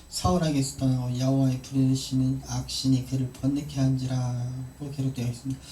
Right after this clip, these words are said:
오늘은 악신은 이렇게 강하게 역사합니다. 형제, 부부, 친구 사이, 시어머니와 며느리 간의 불신을 조장하여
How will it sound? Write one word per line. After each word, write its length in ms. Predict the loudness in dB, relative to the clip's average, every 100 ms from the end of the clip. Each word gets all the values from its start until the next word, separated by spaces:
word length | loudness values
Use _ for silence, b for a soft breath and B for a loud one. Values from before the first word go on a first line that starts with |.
| B B -6
오늘은 240 | 0 2 2
악신은 720 | 0 -2 0 -2 0 2 2
이렇게 600 | 2 -2 -2 0 2 -2 -14 -20 -20 -20 -20 -20 -20 -20 -20 -20 -20 -20 -12
강하게 720 | -8 -2 2 2 2 4 4
역사합니다. 680 | 4 2 2 2 2 0 0
형제, 380 | 0 2 2
부부, 320 | 0 -2 -2 -2
친구 340 | -2 -2 -2
사이, 420 | -2 2 2 2
시어머니와 760 | 0 -4 -2 2 4 6 4 2
며느리 460 | 2 4 4 4 2
간의 220 | 0 -4
불신을 400 | -8 -2 2 2
조장하여 520 | 2 -4 -2 -2 -4